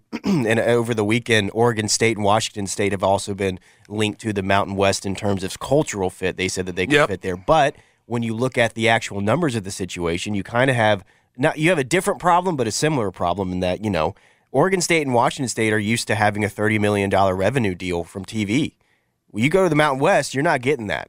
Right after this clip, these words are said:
Speaker 1: You're not getting that by far. So you'd have to completely change the way that your athletic department operates if you wanna make that type of a move. So even though it makes sense from a cultural standpoint, when you look at the business side of it and the money, it gets, it gets tricky.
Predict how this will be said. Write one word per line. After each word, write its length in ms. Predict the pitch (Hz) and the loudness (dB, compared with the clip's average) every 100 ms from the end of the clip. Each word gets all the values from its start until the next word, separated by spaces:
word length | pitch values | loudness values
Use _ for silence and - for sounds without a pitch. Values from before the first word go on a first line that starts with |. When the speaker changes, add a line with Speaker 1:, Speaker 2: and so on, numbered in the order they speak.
| _ | _
Speaker 1:
You're 140 | 104 127 | -2 2
not 180 | 143 131 | 2 2
getting 200 | 135 123 | 0 2
that 180 | 110 | 0
by 180 | 95 113 | 2 2
far. 260 | 107 135 113 | 2 0 0
So 140 | - | 0
you'd 180 | 113 147 | -2 2
have 200 | 147 135 | 2 0
to 180 | 110 98 | -2 -4
completely 500 | 113 95 127 143 120 | -6 -8 -6 -4 -4
change 360 | 110 113 127 | 0 0 0
the 80 | 104 | 0
way 100 | 98 | 0
that 100 | 92 | 0
your 120 | 90 | 0
athletic 380 | 95 87 101 127 | 0 0 0 -2
department 420 | 104 101 90 87 | -2 -2 -2 0
operates 580 | 87 113 113 90 78 - - _ - | 0 2 2 2 0 -4 -14 _ -10
if 180 | 101 | -4
you 80 | 104 | 0
wanna 160 | 104 98 | 2 2
make 200 | 104 101 | 0 0
that 180 | 104 - | -2 0
type 220 | 107 95 | -2 -2
of 100 | 90 | -6
a 80 | 92 | -2
move. 320 | 127 156 104 | 2 2 2
So 260 | 113 98 - - _ | 2 2 0 -12 _
even 240 | 135 151 151 | -2 2 2
though 160 | 147 | 2
it 60 | 117 | 2
makes 260 | 123 127 | -2 -2
sense 160 | - 127 | -4 -4
from 120 | 107 | -4
a 60 | 80 | -6
cultural 540 | - 208 254 120 92 | -2 -2 0 -4 -8
standpoint, 640 | - 87 85 78 90 87 82 | -6 -4 -4 -2 -2 -2 -2
when 100 | 98 | -2
you 80 | |
look 160 | 113 135 | 0 -2
at 60 | 104 | -6
the 80 | |
business 420 | 95 101 120 127 - _ | -4 -2 -2 -4 -6 _
side 320 | - 123 131 | 0 2 4
of 120 | 139 | 2
it 80 | 139 | 0
and 120 | 85 | -2
the 40 | 90 | -4
money, 380 | 92 113 202 202 _ _ - | 0 0 0 -4 _ _ -12
it 80 | |
gets, 240 | 101 104 - | -8 -8 -6
it 120 | 110 | -6
gets 180 | 110 - | -4 -4
tricky. 380 | - 110 73 | -2 -2 -4